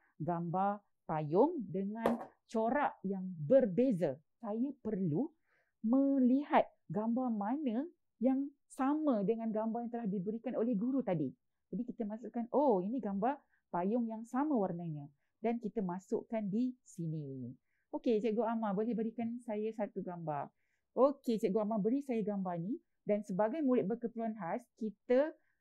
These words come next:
ah, ataupun murid tersebut perlu melihat dengan teliti. Dan ini adalah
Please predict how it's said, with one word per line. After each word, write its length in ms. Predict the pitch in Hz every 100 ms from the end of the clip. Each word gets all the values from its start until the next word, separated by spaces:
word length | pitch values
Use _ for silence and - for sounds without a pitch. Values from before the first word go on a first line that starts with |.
| _
ah, 240 | 170 165 -
ataupun 320 | 180 196 220
murid 320 | 214 208 254 -
tersebut 320 | 226 214 - -
perlu 320 | 233 247 254
melihat 400 | 220 226 269 320 196
dengan 320 | 269 285 302
teliti. 480 | 277 247 240 196 156 _ _ _ -
Dan 160 | 180
ini 240 | 214 247 233
adalah 400 | 170 180 214